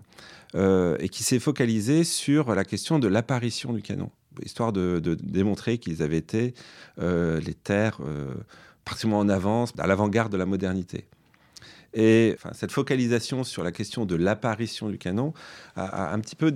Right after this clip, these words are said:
finalement, euh, brouillé le, le, le, le discours, en, en amenant l'idée quelque part que la poudre noire était une révolution, que le canon était une révolution, et qu'une fois qu'on avait du canon et de la poudre noire, on avait une révolution militaire et que la, euh, l'histoire était,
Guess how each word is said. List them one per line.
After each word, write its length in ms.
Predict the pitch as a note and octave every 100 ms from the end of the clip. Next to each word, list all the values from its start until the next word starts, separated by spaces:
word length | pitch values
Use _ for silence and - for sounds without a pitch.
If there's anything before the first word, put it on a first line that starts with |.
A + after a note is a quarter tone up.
| B2+
finalement, 580 | - A2 G#2 C3 D3 C3+
euh, 420 | G#2 F#2+ F2+ F2 E2+
brouillé 460 | F2+ C3 C3+ C#3
le, 240 | G#2 F2 E2
le, 260 | D#2+ D2+
le, 460 | - E2 D#2 - - - - - -
le 180 | E2 F2+
discours, 540 | E2+ - C3 D#3+ F3 - -
en, 160 | - -
en 160 | F#2+ A2+
amenant 240 | B2 C#3+
l'idée 300 | C#3 B2+ C#3
quelque 260 | C#3 B2+ -
part 380 | G#2+ B2 B2 -
que 80 | F#2
la 80 |
poudre 300 | F2 G2 G2
noire 240 | G2 G#2+ G2+
était 160 | F2
une 80 | F#2+
révolution, 580 | E2+ E2 E2+ - C#3 D3+
que 140 | -
le 60 | G#2+
canon 280 | - F#2 G2+
était 140 | F#2+
une 80 | F2
révolution, 400 | D#2+ E2+ - C#3
et 20 |
qu'une 140 | - F#2+
fois 160 | G#2
qu'on 120 | F#2+
avait 200 | F2 E2
du 100 | E2+
canon 240 | E2 F#2 F2
et 40 |
de 40 | -
la 60 |
poudre 200 | - D#2+
noire, 300 | F2+ B2+ D3 - - -
on 80 | F#2+
avait 160 | G2 B2
une 80 |
révolution 420 | G#2 F2+ F#2 - A#2
militaire 480 | F#2 E2+ A#2 B2+
et 60 | G#2+
que 160 | - G#2
la, 440 | G2+ F2 D2+ C#2+ - - - - -
euh, 200 | B1+ A#1
l'histoire 400 | D2+ F2 - A2+
était, 200 | G#2 -